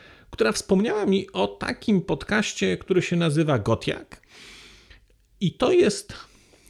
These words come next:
to nie jest właściwie podcast, to jest rodzaj słuchowiska poświęcon-, poświęconego Karelowi Gotowi. I to jest osiem odcinków bardzo profesjonalnie przygotowanego, e, takiego słuchowiska, reportażu radiowego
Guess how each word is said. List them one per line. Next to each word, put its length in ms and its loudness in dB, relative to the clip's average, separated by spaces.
to 100 -4
nie 120 0
jest 120 4
właściwie 300 4
podcast, 720 0
to 80 4
jest 440 4
rodzaj 360 2
słuchowiska 800 2
poświęcon-, 600 -2
poświęconego 920 2
Karelowi 480 2
Gotowi. 600 2
I 100 -6
to 80 4
jest 200 2
osiem 280 2
odcinków 680 4
bardzo 540 2
profesjonalnie 840 2
przygotowanego, 1200 2
e, 380 -2
takiego 540 0
słuchowiska, 800 2
reportażu 680 4
radiowego 800 2